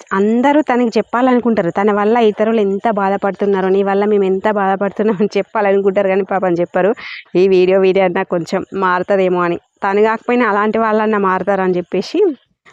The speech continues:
ఆ, ఇట్లా ఎప్పటి నుంచో చెప్పాలనుకుంటున్నా, అందుకే ఇప్పుడు చెప్తున్నా. తను అంటే మీరు అనుకుంటారేమో, అంటారేమో, "మరి ఎవ-, వాళ్ళు ఈ వీడియో వింటే, చూ-, చూస్తే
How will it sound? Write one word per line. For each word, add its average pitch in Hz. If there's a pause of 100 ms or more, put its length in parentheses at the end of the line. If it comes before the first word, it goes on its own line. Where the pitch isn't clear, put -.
(140)
ఆ, 180
ఇట్లా 180 (140)
ఎప్పటి 220
నుంచో 233
చెప్పాలనుకుంటున్నా, 196
అందుకే 190
ఇప్పుడు 175
చెప్తున్నా. 175 (480)
తను 226
అంటే 226
మీరు 254
అనుకుంటారేమో, 214 (120)
అంటారేమో, 202 (120)
"మరి 208
ఎవ-, 196 (120)
వాళ్ళు 196
ఈ 185
వీడియో 202
వింటే, 190 (140)
చూ-, 180 (220)
చూస్తే 202